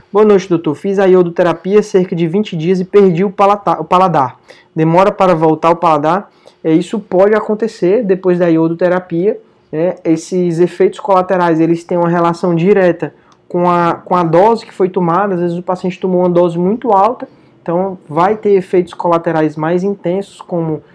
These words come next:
não só a perda do paladar, mas a inflamação das glândulas, é, salivares, né, paróstida, submandibular. A pessoa pode ter dor nessas glândulas, pode diminuir a produção de saliva e a pessoa ter boca seca.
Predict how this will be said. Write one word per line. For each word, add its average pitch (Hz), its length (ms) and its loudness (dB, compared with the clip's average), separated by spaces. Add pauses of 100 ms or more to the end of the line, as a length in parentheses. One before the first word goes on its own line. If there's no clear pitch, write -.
(160)
não 185 140 0
só 196 160 -2
a 180 80 2
perda 180 320 2
do 170 80 -4
paladar, 170 560 2
mas 151 420 -4
a 170 80 -6
inflamação 170 640 -2
das 180 180 2
glândulas, 165 640 0 (240)
é, 156 160 0
salivares, 165 720 0
né, 160 120 -4
paróstida, 165 760 0
submandibular. 160 1040 -6 (300)
A - 20 -20
pessoa 160 220 -8
pode 170 240 2
ter 170 160 0
dor 165 180 2
nessas 160 300 -6
glândulas, 165 560 0
pode 165 340 -2
diminuir 175 640 2
a 170 40 2
produção 175 440 -2
de 156 80 -8
saliva 175 580 0
e 175 60 0
a 165 40 -2
pessoa 170 320 -4
ter 175 120 0
boca 170 280 0
seca. 190 540 -2